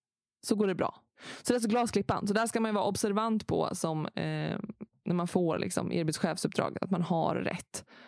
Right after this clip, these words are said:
förutsättningar för att kunna sköta sitt jobb. Och om andra, alltså man kan säga, hade, hade någon annan tagit de här,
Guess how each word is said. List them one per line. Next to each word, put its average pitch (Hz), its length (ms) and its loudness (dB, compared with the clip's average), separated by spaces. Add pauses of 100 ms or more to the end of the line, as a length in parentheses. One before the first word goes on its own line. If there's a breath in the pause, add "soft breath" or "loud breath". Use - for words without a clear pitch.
(220 loud breath)
förutsättningar 226 760 0
för 196 180 0
att 190 140 -2
kunna 185 140 2
sköta - 260 -2
sitt 190 140 -6
jobb. - 200 0
Och - 220 0
om 185 140 2
andra, 185 540 2 (400 loud breath)
alltså 202 140 2
man 202 80 2
kan 202 60 2
säga, 180 120 2
hade, 254 840 0
hade 233 180 0
någon 240 160 0
annan 226 280 0
tagit 190 300 2
de 175 120 4
här, 165 220 0